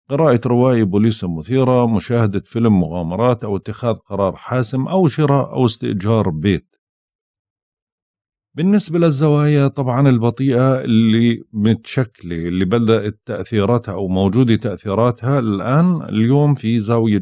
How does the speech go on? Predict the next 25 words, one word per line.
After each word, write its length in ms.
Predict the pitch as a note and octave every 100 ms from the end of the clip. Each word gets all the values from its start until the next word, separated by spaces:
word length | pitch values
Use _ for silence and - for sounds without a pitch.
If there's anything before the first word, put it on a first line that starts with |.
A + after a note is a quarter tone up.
| -
جديدة، 520 | A#2+ B2+ A#2+ A#2+ A2 -
هي 280 | G2 A#2 G#2
زاوية 380 | A#2 A2+ G2+ -
اقتران 720 | G2+ - A2+ G2+ A#2 A#2 A2+ - _ _ _
سلبية 560 | - A2 G#2+ A#2+ A#2 G#2+
بين 220 | G#2+ G2
عطارد 580 | D#2 G#2+ A2 G#2+ F#2 F2
وبين 320 | F2 G2 F#2
نبتون، 540 | A#2 - D3 D#3+ D3 -
وهاي 460 | E2+ F2 G#2+ A#2
طبعًا 500 | A2+ A2 G2+ A2+ B2 A2 _ _ _ _ -
ذروتها 720 | A2+ A#2 C#3+ G#2 G#2 G#2 G2
يوم 420 | F#2 G#2+ B2 A2 -
ثلاثة 400 | F#2 G2 G2+ F2+
وعشرين 880 | D2 C#2+ - E2+ A2 D#3 F3 D3 -
اللي 120 | D2+
هو 140 | C#2+ E2
يوم 280 | F#2+ G#2 G2
الغد، 480 | F2+ E2 C3+ E3 D3 _ _ _ _
وبتنتهي 920 | F2+ F#2+ A2+ G#2 - D#3 C#3+ C3+ B2+
يوم 320 | A#2+ A#2+ A2+
أربعة 480 | - C3 B2+ A2 G#2+
وعشرين، 760 | G2 F2 E2 - G2+ G#2 F2+ F2+ _ -
آه، 520 | F2 E2+ D#2+ D#2+ D2
ثلاث. 420 | - F#2+ F2+ D2+